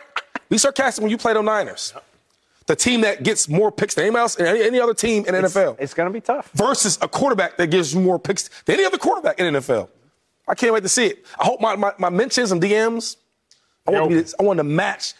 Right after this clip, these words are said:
Speaker 1: last weekend's against the Bucks.
Speaker 2: They've been busy this week.
Speaker 1: They are real busy, right?
Speaker 3: What they
Speaker 1: And,
Speaker 3: say-,
Speaker 1: and,
Speaker 3: what they were
Speaker 1: and,
Speaker 3: saying?
Speaker 1: oh, you know, I, see, the problem is,
Speaker 3: What are they saying,
Speaker 1: see,
Speaker 3: Shady?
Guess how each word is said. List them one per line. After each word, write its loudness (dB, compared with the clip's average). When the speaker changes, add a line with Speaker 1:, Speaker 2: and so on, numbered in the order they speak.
Speaker 1:
last 2
weekend's 0
against 0
the -2
Bucks. -2
Speaker 2:
They've 2
been 0
busy 0
this 0
week. 0
Speaker 1:
They 2
are 2
real 0
busy, 0
right? 0
Speaker 3:
What 0
they 2
Speaker 1:
And, 0
Speaker 3:
say-, 0
Speaker 1:
and, 2
Speaker 3:
what -2
they 2
were 2
Speaker 1:
and, -6
Speaker 3:
saying? 0
Speaker 1:
oh, 2
you -6
know, 0
I, -2
see, -2
the 0
problem 0
is, 0
Speaker 3:
What -12
are -8
they -6
saying, 0
Speaker 1:
see, -10
Speaker 3:
Shady? -10